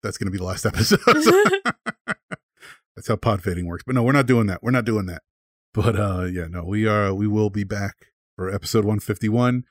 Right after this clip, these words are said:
Speaker 1: We are at Torn Goblin on Twitter, also at the mash Network. Find us on Facebook at facebook dot com slash mash those buttons. Also YouTube at youtube dot com slash mash those buttons.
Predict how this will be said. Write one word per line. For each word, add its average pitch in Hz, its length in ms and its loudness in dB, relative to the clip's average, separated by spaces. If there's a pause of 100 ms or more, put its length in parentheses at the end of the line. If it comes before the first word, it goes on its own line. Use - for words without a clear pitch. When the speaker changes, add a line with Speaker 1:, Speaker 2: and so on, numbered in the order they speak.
(260)
Speaker 1:
We 156 160 4
are 160 240 6
at 165 200 2
Torn 165 220 4
Goblin 151 280 4
on 139 140 4
Twitter, 160 280 4
also 135 220 2
at 139 80 4
the 131 80 2
mash 135 240 2
Network. 123 240 -2
Find 143 160 2
us 135 100 0
on 135 80 2
Facebook 147 360 2
at 131 80 0
facebook 165 340 2
dot 139 140 2
com 127 180 0
slash 117 220 -2
mash 123 220 0
those 117 140 0
buttons. 113 280 -2
Also 123 220 2
YouTube 156 380 2
at 151 60 0
youtube 208 280 2
dot 143 140 2
com 131 140 0
slash 120 240 -2
mash 120 220 -2
those 110 140 -2
buttons. 98 340 -6